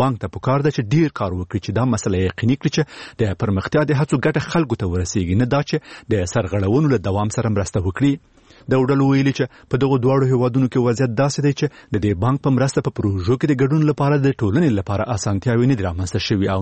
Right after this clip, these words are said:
نه هم خلک کولی شي چې د دغه بانک له قوانینو د حکومت د سرغړونو په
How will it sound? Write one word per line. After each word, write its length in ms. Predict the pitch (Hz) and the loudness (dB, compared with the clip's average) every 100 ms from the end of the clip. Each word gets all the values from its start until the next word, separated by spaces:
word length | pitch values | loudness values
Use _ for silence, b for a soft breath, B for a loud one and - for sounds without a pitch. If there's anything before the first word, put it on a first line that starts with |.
| 110 | 2
نه 120 | 139 | 2
هم 140 | 131 | 0
خلک 220 | 127 95 - | -2 -4 -2
کولی 240 | 101 123 139 | 0 2 0
شي 80 | 147 | -2
چې 460 | - 143 - - - | -4 -4 -10 -8 -4
د 100 | 107 | 0
دغه 180 | 104 92 98 | 0 0 0
بانک 200 | 143 147 | 0 0
له 100 | 147 - | -2 0
قوانینو 440 | 135 139 151 151 | 0 2 2 2
د 100 | 139 - | 0 -4
حکومت 420 | 98 104 127 120 | -6 -2 -2 -2
د 80 | 107 | -2
سرغړونو 560 | 101 98 95 120 135 | -4 -2 0 2 0
په 40 | - | 0